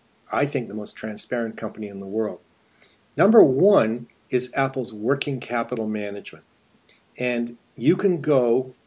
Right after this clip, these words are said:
to Apple's data, pull it off an annual report, plug it in to our Future Creators grade calculator, which is on the homepage at future dash creators dot com, and you'll see Apple comes up A, A plus all the time,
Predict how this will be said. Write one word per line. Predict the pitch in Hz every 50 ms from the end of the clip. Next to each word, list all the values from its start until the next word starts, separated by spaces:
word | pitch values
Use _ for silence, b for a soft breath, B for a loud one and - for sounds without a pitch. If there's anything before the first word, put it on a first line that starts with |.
| _ _ -
to | - - - -
Apple's | - 113 127 123 170 180 175 -
data, | - 139 123 117 117 135 160 165 - _ _ _ _ - - _ _
pull | - 107 117
it | 117 120
off | 120 120 117 117
an | 117 113
annual | 110 110 117 120 123
report, | 131 135 - - 110 98 - _
plug | _ - 117 139 170 180
it | 196 180
in | 165 139 117 104 110 120 - b b b b b b b -
to | - 131
our | 120 110
Future | - - - 151 135 143 - - 151 143 143 -
Creators | - - 127 127 127 123 117 120 117 113 117 -
grade | - - 113 131 170 196 214 208
calculator, | - 120 92 85 - - 95 82 85 87 110 139 147 - _ -
which | 98 - -
is | 110 101 -
on | - - 104 117 139 165
the | 165 151
homepage | 139 147 180 196 190 - 139 123 143 139
at | - - _
future | - 185 - - -
dash | 120 117 110 110 -
creators | - - 117 110 110 104 -
dot | - 101 - -
com, | - - 92 117 113
and | 123 131
you'll | 139 143
see | 143 - 135 107
Apple | 113 110 - - 104
comes | - - 113 113 107 110
up | 110 - - -
A, | 113 110 110 113 110 104
A | 107 107 110
plus | 107 _ - 104 98 - - -
all | 87 90 85
the | 90 -
time, | - 165 165 165 135 -